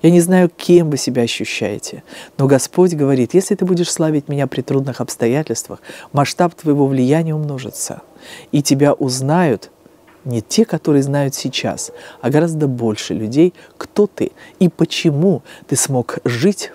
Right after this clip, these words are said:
при этих обстоятельствах и не сломаться. Смог жить и, прославляя Бога, выйти на новый уровень влияния».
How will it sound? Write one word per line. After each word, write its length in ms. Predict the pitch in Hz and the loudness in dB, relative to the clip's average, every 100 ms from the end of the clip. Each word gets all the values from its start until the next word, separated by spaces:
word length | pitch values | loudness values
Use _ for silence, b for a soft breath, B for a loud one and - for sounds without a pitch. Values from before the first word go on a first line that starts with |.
| - | 0
при 140 | 123 | 0
этих 200 | 117 117 | 0 -6
обстоятельствах 760 | 117 - 127 113 - - 113 - | -6 -2 0 0 -4 -12 -6 -4
и 40 | |
не 80 | 165 | -4
сломаться. 640 | - 143 127 101 - - - B B B B B | -2 -2 -2 -6 -8 -12 -14 B B B B B
Смог 360 | - 147 139 117 | -4 0 0 -2
жить 340 | 123 208 - - B B | 0 0 -2 -18 B B
и, 80 | 139 | -4
прославляя 560 | 147 139 135 131 135 127 | -2 0 0 2 2 2
Бога, 300 | 156 170 113 | 0 0 0
выйти 440 | 143 190 - - B B - | 0 0 -2 -6 B B -2
на 100 | 139 | 2
новый 300 | 185 165 - | 4 2 2
уровень 400 | 156 156 139 135 | 2 2 0 -2
влияния». 640 | 131 131 127 110 101 - | -2 0 -2 -4 -10 -18